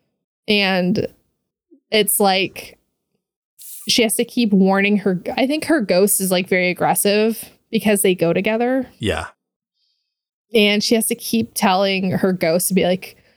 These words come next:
Speaker 1: "No, you can't." And it was the same thing with Osiris and Sagira because they had to, like, they went together. Like, Sagira, like, really complimented Osiris.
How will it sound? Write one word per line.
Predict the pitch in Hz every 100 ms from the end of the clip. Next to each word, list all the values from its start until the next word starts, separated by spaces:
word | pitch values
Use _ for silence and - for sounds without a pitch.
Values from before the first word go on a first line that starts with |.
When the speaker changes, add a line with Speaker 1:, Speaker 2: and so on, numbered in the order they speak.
| _ _ _ _ -
Speaker 1:
"No, | 185 175 - - 208 - _ _ _ _ _
you | - 190
can't." | 233 180 180 196
And | 226 226
it |
was | 254 277
the |
same | 269 240 247
thing | 247 220
with | 208 -
Osiris | 180 - 170 175 180 185 -
and | - 202
Sagira | 190 180 175 175 175 170
because | 175 185 180 175
they | - 185
had | 185 185
to, | - 190 180 185 180 185 - _ _ _ _ _ _ -
like, | 208 185
they | 202
went | 190 190 -
together. | 180 151 135 180 202 - _ _ _ _ -
Like, | -
Sagira, | - 240 208 254 208
like, | 165 180
really | 180 190 175 165
complimented | 185 170 - 180 185 -
Osiris. | 185 180 185 175 85 220 - -